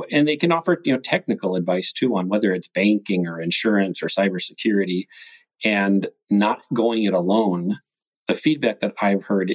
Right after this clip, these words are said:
is, you know, my spouse or partner is glad that I have other outlets to be able to share my challenges with rather than bringing it home all the time. And, you know, one founder said to me, "I,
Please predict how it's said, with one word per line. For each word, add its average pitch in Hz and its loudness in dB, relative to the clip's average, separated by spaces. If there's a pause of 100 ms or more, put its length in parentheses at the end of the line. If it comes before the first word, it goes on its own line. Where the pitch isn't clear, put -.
is, 92 0
you 110 2
know, 95 4
my 92 0
spouse 117 0
or 101 -2
partner 107 0
is 90 -2
glad 92 0
that 90 0
I 90 0
have 87 -2 (520)
other 113 -2
outlets - -4
to - 0
be 107 2
able 95 -4
to 95 -4
share 98 0
my 90 -4
challenges 180 -2
with 190 -2 (240)
rather 101 0
than 90 0
bringing 87 0
it 87 -4
home 87 -2
all 85 0
the 87 -12
time. 95 -2 (500)
And, 92 0
you 110 4
know, 110 0
one 107 0
founder 95 0
said 92 -2
to 95 -6
me, 92 2
"I, 101 2